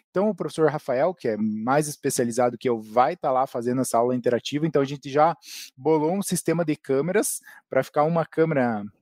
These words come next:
é, direto ali na bancada e outra com o professor, então a gente vai fazer esse,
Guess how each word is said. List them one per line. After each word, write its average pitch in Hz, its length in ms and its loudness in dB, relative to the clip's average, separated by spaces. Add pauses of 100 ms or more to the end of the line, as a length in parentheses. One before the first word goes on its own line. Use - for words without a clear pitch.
(120)
é, 104 260 2
direto 135 540 -2
ali 147 240 0
na 135 200 -2
bancada 147 680 0 (320)
e 139 100 -2
outra 160 400 2 (120)
com 170 200 0
o 190 80 -2
professor, 156 720 0
então 156 220 -2
a 139 40 0
gente 131 160 -10
vai 131 220 4
fazer 143 240 0
esse, 123 340 0